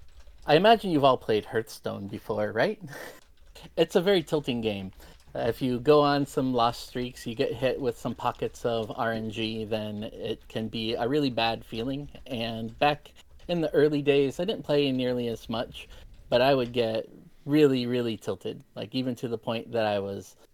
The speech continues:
tossing my phone into the couch and walking away,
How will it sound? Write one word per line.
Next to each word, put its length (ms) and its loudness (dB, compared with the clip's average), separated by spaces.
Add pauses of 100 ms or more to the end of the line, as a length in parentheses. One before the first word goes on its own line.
(580)
tossing 420 0
my 100 -2
phone 260 -2
into 220 -4
the 100 -4
couch 520 -2
and 320 -4
walking 400 0
away, 520 0